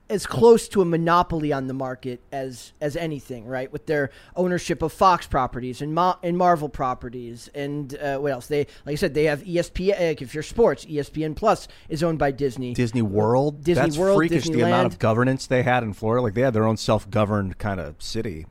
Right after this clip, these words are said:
Speaker 2: It's, uh, it's up until recently when DeSantis was like, "Nah, I don't think I'm gonna let you guys." I don't know what the status is with that right now. He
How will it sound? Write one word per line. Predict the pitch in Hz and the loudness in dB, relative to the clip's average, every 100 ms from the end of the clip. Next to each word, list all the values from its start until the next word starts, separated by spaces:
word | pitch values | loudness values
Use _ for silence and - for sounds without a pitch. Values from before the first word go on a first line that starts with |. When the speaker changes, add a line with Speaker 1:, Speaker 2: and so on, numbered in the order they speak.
| - - | -16 -12
Speaker 2:
It's, | 87 - | -10 -8
uh, | - 107 | -4 -6
it's | - | -2
up | 113 107 | -4 -2
until | - 107 | -2 -2
recently | 101 113 123 92 92 | 0 -2 -4 -4 -4
when | 90 87 90 - | -4 -6 -8 -10
DeSantis | 101 107 101 98 90 | -8 -6 -6 -6 -10
was | 95 98 | -10 -10
like, | 95 | -8
"Nah, | 110 113 110 107 104 104 - - - - 135 | -4 -2 0 0 -2 -4 -12 -16 -16 -12 -6
I | |
don't | 120 107 | -4 -4
think | 110 | -4
I'm | 107 | -4
gonna | 98 | -4
let | 98 | -6
you | 104 | -6
guys." | 104 | -2
I | 107 | 2
don't | 147 | 6
know | 147 | 6
what | 139 - | 4 2
the | |
status | 113 120 117 113 107 | -4 2 2 2 -4
is | 85 | -8
with | 92 - | -8 -6
that | 90 | -6
right | 80 92 - | -6 -8 -8
now. | |
He | 90 | -8